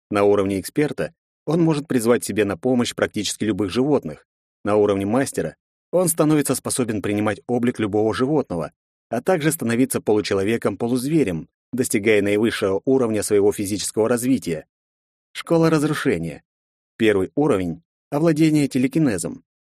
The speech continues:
Маг учится силой воли перемещать предметы на расстоянии. Такие маги тоже могут левитировать, но принцип их колдовства отличается от магов воздуха. Если очень просто,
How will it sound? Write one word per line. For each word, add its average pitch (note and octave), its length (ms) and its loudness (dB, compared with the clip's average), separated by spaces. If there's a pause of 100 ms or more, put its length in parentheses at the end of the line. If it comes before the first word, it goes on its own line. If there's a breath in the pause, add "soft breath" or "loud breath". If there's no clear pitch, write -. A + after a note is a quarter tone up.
Маг G2+ 360 -2
учится A2 360 -2
силой G2+ 280 2
воли A#2 260 2
перемещать G#2 460 -2
предметы G#2 400 -2
на G#2+ 100 -2
расстоянии. A2 720 -2 (420)
Такие D#3+ 300 2
маги D3 260 4
тоже C#3 280 0
могут G#2 260 0
левитировать, B2 640 2 (280)
но D#3+ 120 0
принцип E3 400 0
их C3 120 -2
колдовства A#2 480 0
отличается A#2 500 0
от F#2+ 80 -8
магов G2+ 280 -2
воздуха. C3 560 -4 (500)
Если D3+ 300 2
очень C#3 220 2
просто, E3+ 460 0